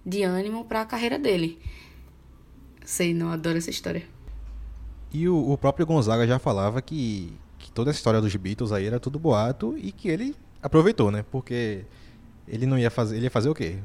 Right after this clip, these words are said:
Speaker 2: O povo começou a comprar, começou a ver, a pensar em Gonzaga, é, sendo cantado pelos Beatles, que era uma coisa que tava febre na época, os jovens gostavam muito. E só um detalhezinho, é, por que o pessoal achou que isso era verdade?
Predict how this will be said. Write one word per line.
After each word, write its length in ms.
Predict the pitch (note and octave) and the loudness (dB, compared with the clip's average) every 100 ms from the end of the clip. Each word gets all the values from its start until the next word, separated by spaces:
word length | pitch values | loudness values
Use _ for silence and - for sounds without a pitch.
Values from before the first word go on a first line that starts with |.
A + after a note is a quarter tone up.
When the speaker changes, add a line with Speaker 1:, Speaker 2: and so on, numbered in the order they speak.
| - - | -12 -12
Speaker 2:
O 80 | B2 | -4
povo 160 | A2 | -4
começou 300 | A2 A#2 - | 0 0 0
a 20 | G#2+ | 0
comprar, 460 | B2 - A#2+ B2 | 0 0 0 0
começou 400 | A#2+ A2 - A#2 | 0 -2 0 0
a 40 | G#2+ | 2
ver, 380 | G#2+ G#2 G2 - - - - | 0 0 -2 -8 -18 -12 -8
a 60 | |
pensar 320 | - G#2+ - G#2+ | -2 -2 0 -2
em 60 | |
Gonzaga, 640 | A2 B2+ G#2 G#2 G2+ G2 - - - - - - - - - - | 2 2 2 2 0 -4 -8 -18 -20 -20 -20 -20 -20 -20 -20 -14
é, 380 | G#2+ G2+ G2+ F#2 - - - - | -6 -4 -4 -6 -10 -20 -20 -8
sendo 240 | - G#2+ | -2 -2
cantado 260 | A#2 G#2 G2 | -2 -2 0
pelos 200 | A#2+ A2+ | 2 2
Beatles, 400 | F#2 G#2+ C#3 - | 0 0 0 -2
que 80 | G#2+ | -2
era 80 | |
uma 80 | A2 | -4
coisa 180 | G#2 G2+ | -4 -6
que 60 | - | -4
tava 220 | G2+ G#2 - - - - | -4 -6 -10 -20 -20 -20
febre 460 | - - F#2+ A2 G2+ | -14 0 2 4 2
na 120 | F2+ | 2
época, 300 | F#2+ - G2+ | 0 -2 -4
os 100 | F#2 | -2
jovens 300 | E2+ F#2 G2+ | -2 0 0
gostavam 360 | F#2 - G2 | -2 0 -2
muito. 360 | F#2 E2+ F#2+ B2+ - - - - - - - | -2 -4 -6 -12 -16 -16 -14 -16 -18 -12 -8
E 40 | |
só 160 | - D3+ | -4 -2
um 60 | |
detalhezinho, 600 | F3 D3+ C3 G2 G#2 C#3 A2 - - - - - - - - | -2 -2 -2 -2 -2 -4 -6 -16 -20 -20 -20 -20 -20 -20 -8
é, 220 | G2+ G2 | -6 -4
por 220 | - - | -2 -2
que 80 | - | 0
o 60 | C#3+ | -2
pessoal 260 | C#3+ C#3 | -2 0
achou 200 | C3 A#2 | -2 -2
que 60 | A2+ | -4
isso 80 | A#2 | -4
era 80 | A2+ | -2
verdade? 400 | B2 F#2 D#2+ | -2 -4 -8